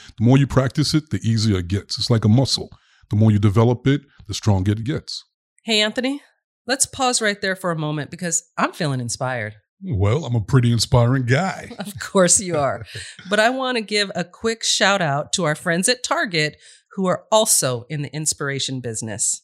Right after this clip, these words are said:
Speaker 1: Uh-oh. Are we about to go on a Target run? I gotta hide my wallet.
Speaker 2: Oh, we are definitely going on a Target run, honey. But I wanna tell you about a new initiative Target is doing with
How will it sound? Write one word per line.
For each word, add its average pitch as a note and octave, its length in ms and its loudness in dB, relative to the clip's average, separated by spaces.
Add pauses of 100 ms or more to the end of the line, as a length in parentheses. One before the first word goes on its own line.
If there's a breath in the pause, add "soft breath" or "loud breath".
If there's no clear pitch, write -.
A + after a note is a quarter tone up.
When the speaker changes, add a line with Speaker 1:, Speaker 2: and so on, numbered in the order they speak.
Speaker 1:
Uh-oh. G#2 380 2 (140)
Are A#2+ 60 -2
we C3+ 100 8
about C#3+ 200 4
to C#3 80 2
go C3+ 100 6
on C#3 80 4
a C3 60 2
Target D3+ 360 2
run? F3+ 280 2 (240)
I A2+ 80 0
gotta G#2+ 180 2
hide A2 160 2
my C3 80 0
wallet. D#3 380 2 (220)
Speaker 2:
Oh, E3 460 -2
we A3+ 300 -6
are D#3+ 220 0
definitely E3+ 840 0
going D#3+ 300 -6
on D3 160 -4
a C#3+ 60 -6
Target D#3 400 -2
run, C#3+ 160 -8
honey. C#3 460 -8
But F3 140 -4
I F#3+ 60 2
wanna C4 220 2
tell A#3+ 240 0
you A3+ 160 -2
about F#3 240 0
a F3+ 80 -2
new F3+ 260 0
initiative F#3 640 -2
Target F#3 340 -2
is F#3+ 160 -6
doing D#3 380 -6
with C3+ 260 -6